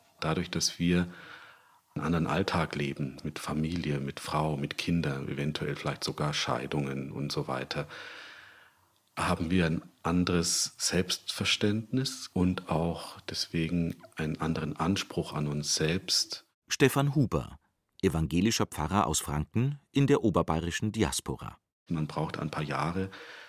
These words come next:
Speaker 1: bis man für die Menschen dann auch zur Institution wird. Es ist nicht mehr so wie früher, wo der Pfarrer qua Amt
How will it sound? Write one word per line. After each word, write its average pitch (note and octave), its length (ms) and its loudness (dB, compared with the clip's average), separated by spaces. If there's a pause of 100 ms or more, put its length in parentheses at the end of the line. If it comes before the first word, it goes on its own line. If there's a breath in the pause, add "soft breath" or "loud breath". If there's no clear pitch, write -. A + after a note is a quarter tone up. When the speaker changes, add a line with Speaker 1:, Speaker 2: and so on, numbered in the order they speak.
(160 loud breath)
Speaker 1:
bis - 220 -4
man D#2+ 380 0 (340 loud breath)
für - 180 -6
die D#2 100 -4
Menschen D#2 460 2
dann D#2 180 2
auch D2+ 500 -2
zur - 180 0
Institution D#2 920 -2
wird. F2 240 0
Es - 120 -8
ist - 100 -4
nicht E2 80 -2
mehr F2 100 0
so D#2+ 140 -4
wie D#2 100 0
früher, F2+ 460 2
wo D#2+ 100 0
der D#2 140 0
Pfarrer D#2 320 -4
qua D2+ 240 0
Amt F#2+ 420 4